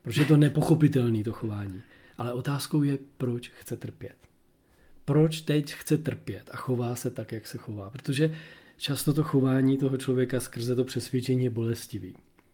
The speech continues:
Jeho to bolí, ne ty ostatní. Ty ostatní bolí to, co, jak tomu dají význam, jo? <laughs> Pokud tam není žádný násilí fyzický, ale, a, bolí ho to, toho člověka uvnitř. Takže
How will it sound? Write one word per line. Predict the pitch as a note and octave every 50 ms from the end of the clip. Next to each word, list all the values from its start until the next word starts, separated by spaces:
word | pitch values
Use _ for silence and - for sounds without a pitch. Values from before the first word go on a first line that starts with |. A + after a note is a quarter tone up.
| _ -
Jeho | A#2+ C3 C#3+ D3+ D#3
to | D#3 B2+
bolí, | G2+ G2+ G#2+ G#2 G2 F#2+ G2 G#2+ - _ _ _ _ _ -
ne | A#2+ C#3+
ty | C#3+ C3 A2 G2
ostatní. | G2 - - - A2 G#2 G2+ A2+ G#2+ G2+
Ty | G#2 A#2
ostatní | A2+ - - C3 B2 - B2+ A#2+
bolí | A#2 B2 A#2+ C3
to, | B2+ - B2+
co, | B2+ - C#3 C#3 B2+
jak | A#2+ A2+ B2 -
tomu | - C3 C3
dají | B2+ C3 C3
význam, | B2+ D3 D3 C#3 C3 A#2+ F2 F2 F#2
jo? | F2+ F#2 G#2 C3+ D3+ - A2+ - - _
<laughs> | - - - - - _
Pokud | - G#2 - A#2+ G#2+
tam | - A2 A2
není | A2 A2 A2 A2
žádný | A2 A2 G#2+ G#2+ A2 A2+
násilí | A2+ A2 G#2+ G#2 - - A2+ G#2+ G#2
fyzický, | G2+ - - G#2 G#2 G#2 G#2 - - G#2
ale, | G#2+ A2 A#2 A#2+ A#2 - - - - - - - - - - - - -
a, | - G#2+ G#2 G#2 G#2+ A2
bolí | A#2 A#2 B2+ C3+ C#3 C#3 C3+ C3
ho | C3+ C3
to, | C3 C#3+ C3+ C3+
toho | C3+ C3+ C#3 C3 C3
člověka | B2+ - C3+ B2+ B2+ B2 A2+ A#2+ G#2+
uvnitř. | G#2+ G2+ G2+ G2+ G2 F#2+ - - -
Takže | - A2+ A2 A2+ A#2+ A#2